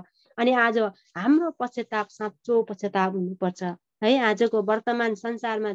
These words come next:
धेरै मानिसहरू आज रोमलिरहेको छ, धेरै मानिसहरू पापमा छ, धेरै मानिसहरू है यस्तै नराम्रो कुरमा लागि परिरहेको छ। परमेश्वरको धार्मिकतामा आउन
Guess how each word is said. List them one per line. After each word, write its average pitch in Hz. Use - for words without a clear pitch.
धेरै 269
मानिसहरू 208
आज 202
रोमलिरहेको 214
छ, 202
धेरै 262
मानिसहरू 302
पापमा 214
छ, -
धेरै 269
मानिसहरू 240
है 254
यस्तै 247
नराम्रो 359
कुरमा 302
लागि 220
परिरहेको 214
छ। 202
परमेश्वरको 220
धार्मिकतामा 208
आउन 214